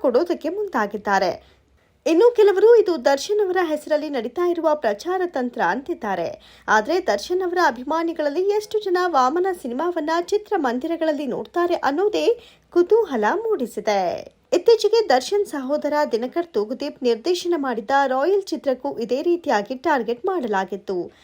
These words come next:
ಈ ಸಿನಿಮಾ ಬಿಡುಗಡೆಯಾದಾಗ ದರ್ಶನ್ ಅವರು ಕೂಡ ಚಿತ್ರಮಂದಿರದಲ್ಲಿಯೇ ಈ ಸಿನಿಮಾ ನೋಡಿ ಬೆನ್ನು ತಟ್ಟಿದ್ರು. ರಾಯಲ್ ಚಿತ್ರದ ಮೇಲೆ ದರ್ಶನ್ ಅವರಿಗೆ ವಿಶೇಷ ಪ್ರೀತಿ ಇರೋದಕ್ಕೆ ಕಾರಣ ದಿನಕರ್ ತೂಗುದೀಪ್ ಅವರ ಮಗ.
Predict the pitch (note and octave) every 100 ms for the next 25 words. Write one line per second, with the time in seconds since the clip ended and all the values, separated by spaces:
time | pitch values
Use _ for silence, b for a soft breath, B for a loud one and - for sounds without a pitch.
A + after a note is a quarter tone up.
0 | b b b B3+ C4 D4 D#4+ F4+ C4 B3
1 | D4+ D4 B3+ B3 B3 C4 D4+ D#4+ A3+ A3
2 | F4 F4+ D#4+ D4 C#4 C#4 C4 C#4+ D#4 C4+
3 | A#3+ A3 G3+ A#3 F4 F4 E4 C4 E4 E4
4 | C#4+ B3+ B3 A#3+ C4 B3 G3 B3+ C4+ G4
5 | F4 - G3+ G3+ F#3+ F#3+ F3 - b b
6 | b - D4 G#4 A#4 G#4+ F4+ F4+ D#4+ D#4
7 | D4+ C#4 D#4 B3 A3 - D4+ C#4 B3+ C#4+
8 | B3 A3 - D4+ - D#4+ B3 B3 B3+ A3
9 | A3+ A#3 - A3+ G3 - D#4+ F#4+ D#4+ C#4+
10 | D#4 - C4 D4+ G#3+ G#3+ F4 F4 G#3 G#3+
11 | G#3 G#3 G#3 D#4 F4+ E4+